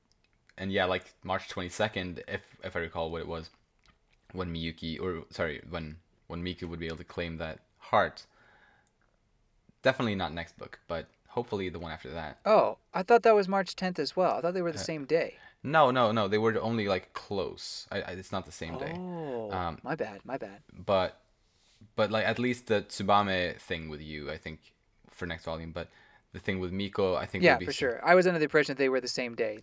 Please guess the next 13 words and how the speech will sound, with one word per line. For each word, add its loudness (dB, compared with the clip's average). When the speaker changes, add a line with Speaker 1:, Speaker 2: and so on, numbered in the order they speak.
Speaker 2:
Yeah, 4
Speaker 1:
Gotcha, -4
Speaker 2:
no, -12
that, 0
Speaker 1:
gotcha. -10
Mm, -12
Speaker 2:
that, 10
Speaker 1:
mm. -16
Speaker 2:
that 8
will, 2
that 6
will, 0
yeah. -6